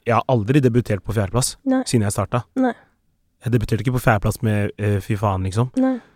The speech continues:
Speaker 1: Og jeg har aldri liksom fått, em, nitti til nittifem K streams på tjuefire timer.
Speaker 2: Nei.
Speaker 1: Så bare det at man liksom kan oppleve noe som man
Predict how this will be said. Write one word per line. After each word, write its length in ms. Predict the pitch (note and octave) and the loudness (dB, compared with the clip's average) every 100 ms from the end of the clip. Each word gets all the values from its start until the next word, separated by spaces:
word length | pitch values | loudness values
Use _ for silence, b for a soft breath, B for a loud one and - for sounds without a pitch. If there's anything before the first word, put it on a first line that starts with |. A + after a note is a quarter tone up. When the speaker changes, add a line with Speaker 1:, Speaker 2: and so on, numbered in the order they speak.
| b b - | b b 0
Speaker 1:
Og 60 | B2 | 2
jeg 60 | A#2 | 4
har 80 | B2+ | 2
aldri 240 | G#2+ A#2+ B2+ | 2 2 2
liksom 220 | A#2 A#2 | 2 -2
fått, 320 | A2+ - - _ _ _ _ _ - | -2 -6 -12 _ _ _ _ _ -6
em, 1000 | A2+ G#2+ G#2 G#2 G#2 G#2 G2+ G2+ G2+ G2 - _ - | -4 -2 -2 -2 -2 -4 -4 -6 -10 -14 -20 _ -14
nitti 540 | G2+ A2 A#2+ - - B2+ | -4 0 0 0 0 2
til 120 | B2+ | 2
nittifem 480 | A#2 A#2 - B2 A2 | 2 -2 0 0 2
K 160 | A#2+ A#2 | 0 0
streams 340 | - A2 G#2+ | 0 -2 -2
på 160 | - A#2 A2 G#2+ A2 G#2+ G#2+ G#2+ G#2+ G#2 G2+ G#2+ | 2 4 4 4 4 2 2 0 0 -2 -4 -2
tjuefire 720 | - B2+ A2+ A#2 C#3 G#2+ A2 | 2 4 4 4 6 6 4
timer. 380 | - A2+ A#2 C#3+ C4 | 6 6 8 6 2
Speaker 2:
Nei. 200 | A#3+ A3+ | 0 0
Speaker 1:
Så 100 | - | 4
bare 200 | C3+ B2+ | 6 6
det 120 | C3+ B2 | 8 6
at 120 | B2 | 8
man 120 | C#3+ | 8
liksom 180 | B2+ B2 | 8 6
kan 140 | D3 C#3+ - | 6 6 4
oppleve 560 | - - C#3 B2 C3+ | 2 6 8 10 10
noe 360 | C#3+ B2+ A#2 B2 | 8 8 10 8
som 280 | C3+ B2 G#2+ b b | 8 4 2 b b
man 120 | b | b